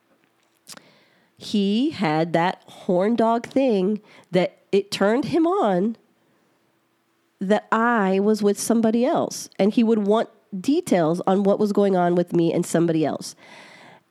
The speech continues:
And because I still wanted, like I said, that little bit of control over him, I would tell him, "Oh yeah, I was with, you know, the Egyptian and, you know, we did X, Y, and Z."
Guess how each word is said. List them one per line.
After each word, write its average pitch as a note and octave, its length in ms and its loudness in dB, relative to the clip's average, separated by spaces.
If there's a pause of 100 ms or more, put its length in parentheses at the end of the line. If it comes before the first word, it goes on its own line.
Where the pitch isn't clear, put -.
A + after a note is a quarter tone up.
And C4 480 2
because A#3+ 500 0
I G#3+ 120 2
still B3 800 0
wanted, F#3 440 0
like D#3+ 220 -2
I D#3 80 -2
said, D#3+ 420 -2
that E3 220 -2 (600)
little A3+ 300 0
bit G#3 160 0
of G3+ 160 -4
control F#3+ 460 0
over D3+ 180 0
him, D#3+ 320 0 (100)
I F#3 120 2
would F3 260 0
tell D4+ 260 0
him, F3 380 0 (340)
"Oh A3+ 120 0
yeah, G#3+ 300 -2
I D3+ 100 0
was F3+ 240 0
with, C4+ 200 -2 (140)
you F#3+ 140 2
know, D3+ 160 0
the E3 180 0
Egyptian D3+ 580 -4
and, D3 300 -4
you D3+ 80 -4
know, B2 240 -4
we E3+ 160 -4
did A#3+ 340 -2
X, - 220 -8
Y, D3+ 140 0
and C#3+ 200 0
Z." C#3 280 -4